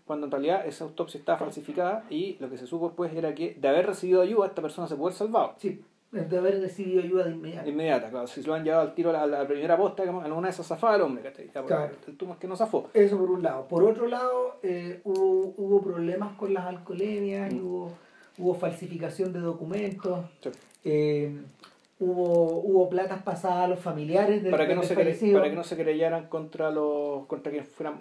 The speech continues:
Speaker 1: contra quien fuera
Speaker 2: Finalmente
Speaker 1: manejando,
Speaker 2: la
Speaker 1: ¿no?
Speaker 2: querella fue, eh, pero en primera instancia, en primera instancia, eh,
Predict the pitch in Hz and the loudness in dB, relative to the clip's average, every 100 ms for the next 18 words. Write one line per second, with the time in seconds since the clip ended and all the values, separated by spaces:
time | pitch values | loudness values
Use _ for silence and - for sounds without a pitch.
0 | - 135 - 143 180 175 190 190 226 247 | -12 -12 -10 -8 0 4 4 4 2 2
1 | 180 170 170 180 175 175 202 202 196 214 | 2 2 0 0 0 2 2 4 2 -2
2 | - 175 156 156 147 175 160 160 165 165 | -8 -6 -4 -4 -6 -4 0 0 0 -2
3 | 156 147 156 180 185 170 190 185 - 185 | -4 -6 -4 -2 -2 -4 -6 -4 -4 -4
4 | 190 175 151 156 175 180 170 196 185 190 | -4 -8 -10 -8 -8 -8 -8 -8 -8 -6
5 | 190 180 170 - _ _ _ - 156 147 | -6 -6 -10 -16 _ _ _ -8 -4 -2
6 | 143 143 139 139 143 | -2 -4 -4 -4 -8